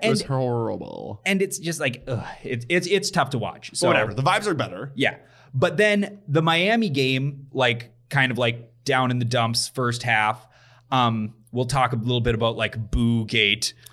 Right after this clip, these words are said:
Speaker 1: Yeah.
Speaker 2: um, later, and, like, they were getting booed. I didn't really think that the first half in that Miami game, though, was, like, a lack of effort, lack of fight. Like, they were, they were, there was some things, like, they weren't boxing out as much, but that might just be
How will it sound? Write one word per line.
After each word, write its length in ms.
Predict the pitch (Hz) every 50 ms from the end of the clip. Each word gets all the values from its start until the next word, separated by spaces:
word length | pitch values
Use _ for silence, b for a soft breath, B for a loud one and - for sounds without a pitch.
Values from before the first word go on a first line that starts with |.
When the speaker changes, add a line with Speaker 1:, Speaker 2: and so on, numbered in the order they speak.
| B B B B
Speaker 1:
Yeah. 200 | 120 120 120 113
Speaker 2:
um, 220 | 113 113 113 113 - -
later, 440 | - 127 123 120 117 117 117 117 123
and, 140 | 120 113 110
like, 200 | 113 107 107 -
they 120 | 131 123
were 100 | 123 123
getting 260 | 117 135 135 131 127
booed. 380 | 120 123 123 120 123 123 120 B B B B B B B B -
I 80 | 160 170
didn't 180 | 208 247 294
really 200 | 311 320 311 285
think 200 | - - 247 247 247
that 100 | 254 254
the 60 | 220
first 380 | - - - 180 185 202 190 -
half 460 | 156 156 160 170 180 180 - - - _
in 120 | 170 170 175
that 160 | 170 170 151
Miami 360 | 170 165 165 165 170 180 185
game, 280 | 180 170 185 185 190 185
though, 200 | 175 180 180 190
was, 320 | 196 185 170 160 143 120 117
like, 400 | 127 131 123 120 117 120 - - - _ _ _ _ _ _ _ _ _ _ -
a 60 | 135
lack 300 | 131 120 123 117 135 139 147
of 80 | - - -
effort, 400 | 131 131 - 151 147 143 139 -
lack 260 | 127 127 127 131 139
of 100 | 131 117
fight. 420 | - - - 123 120 131 156 156 -
Like, 200 | 135 131 135 139
they 120 | 190 196
were, 180 | 196 196 185 175
they 220 | 180 180 165 170
were, 180 | 165 165 160 156
there 140 | 151 165 160
was 160 | 156 135 -
some 200 | - 131 120 120
things, 260 | 120 120 117 117 117 113
like, 120 | 117 117
they 80 | 120 113
weren't 200 | 113 113 110 101
boxing 320 | 107 104 104 - - 104
out 100 | 104 104
as 80 | 98 107
much, 200 | 104 104 - -
but 100 | 110 -
that 140 | - 113 113 110
might 140 | 110 107 98
just 160 | 101 92 -
be 300 | - 95 92 95 92 -